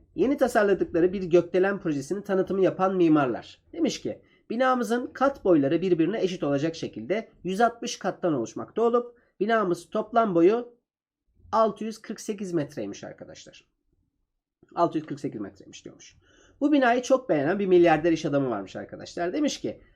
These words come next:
maliyeti önemli değil. Bana bu binanın aynısının yüz seksen katlı olanını yapın. En tepesine de yirmi metrelik bir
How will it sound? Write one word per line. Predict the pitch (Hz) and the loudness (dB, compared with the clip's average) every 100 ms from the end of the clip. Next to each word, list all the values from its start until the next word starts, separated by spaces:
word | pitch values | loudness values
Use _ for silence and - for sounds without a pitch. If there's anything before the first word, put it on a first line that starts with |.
| - | -6
maliyeti | 160 254 294 277 277 | 0 2 4 2 4
önemli | 269 254 240 226 | 4 4 2 0
değil. | 190 - - _ | 0 -2 -8 _
Bana | 151 240 262 | -2 0 0
bu | 226 | 0
binanın | 196 170 151 | 2 2 2
aynısının | 147 214 247 240 226 233 254 - _ _ | 0 -2 -2 -4 -6 -6 -8 -14 _ _
yüz | 156 214 | -10 -10
seksen | - 247 240 - 269 262 | -4 -2 -2 -2 -2 -2
katlı | 220 190 - - | -4 -6 -4 -2
olanını | 143 131 110 110 | 0 0 -2 -2
yapın. | 202 269 277 254 _ _ _ - | 0 2 0 -2 _ _ _ 0
En | 254 254 | 0 0
tepesine | 190 165 147 131 113 | -2 -4 -4 -6 -2
de | 147 208 131 | -2 -2 -6
yirmi | 135 180 233 | 0 0 2
metrelik | 254 185 - 120 117 | 0 -2 -2 -8 -8
bir | 240 269 | -6 -6